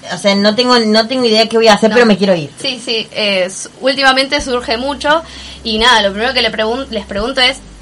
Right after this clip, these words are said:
Speaker 2: "¿Tenés ciudadanía o no?". Y a partir de ahí es ir ayudando y desglosando, eh, qué camino. Por ejemplo, visados, por ejemplo, eh, si no tenés ciudadanía y tenés una pareja que la tenga, como fue nuestro caso, hacer unión convivencial.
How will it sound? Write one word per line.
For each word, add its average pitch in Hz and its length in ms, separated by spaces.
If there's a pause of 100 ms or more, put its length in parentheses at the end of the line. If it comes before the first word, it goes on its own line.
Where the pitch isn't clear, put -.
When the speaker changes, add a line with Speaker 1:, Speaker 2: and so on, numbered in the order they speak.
Speaker 2:
"¿Tenés 233 240
ciudadanía 254 600 (100)
o 185 240
no?". 196 320 (380)
Y 214 120
a 190 100
partir 220 360
de 262 100
ahí 233 240
es 294 160 (160)
ir 240 160
ayudando 240 560
y 254 80
desglosando, 254 1120 (520)
eh, 202 560 (380)
qué 269 160
camino. 220 520
Por 196 180
ejemplo, 202 720
visados, 262 960
por 190 180
ejemplo, 196 920 (280)
eh, 185 600
si 202 200
no 208 140
tenés 208 260
ciudadanía 220 920
y 220 80
tenés 196 320
una 202 200
pareja 202 420
que 202 80
la 196 200
tenga, 226 320
como 196 200
fue 208 140
nuestro 202 300
caso, 247 300
hacer 202 220
unión 196 260
convivencial. 202 680